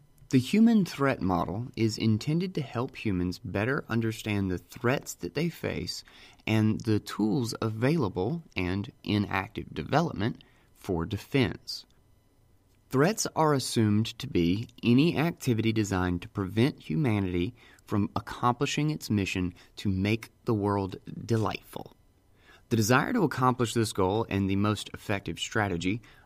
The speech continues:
honoring private property, is an innate characteristic of all humans. The system of property rewards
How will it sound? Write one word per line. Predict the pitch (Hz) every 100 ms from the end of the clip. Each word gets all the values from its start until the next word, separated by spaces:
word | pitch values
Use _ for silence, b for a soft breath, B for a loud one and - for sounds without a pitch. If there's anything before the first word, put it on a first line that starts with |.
| b
honoring | 104 110 107 98 92
private | - 92 80 -
property, | - 151 160 87 73 110 b b b
is | 117 107 - 104
an | 107 -
innate | 98 104 147 - - -
characteristic | - 123 - 113 107 - 107 113 -
of | 117
all | 101 98
humans. | 131 110 50 - - - _ _ b b b b
The |
system | 120 - 202 233 208
of | 131
property | - 131 120 120 110
rewards | 101 95 95 127 139 95 95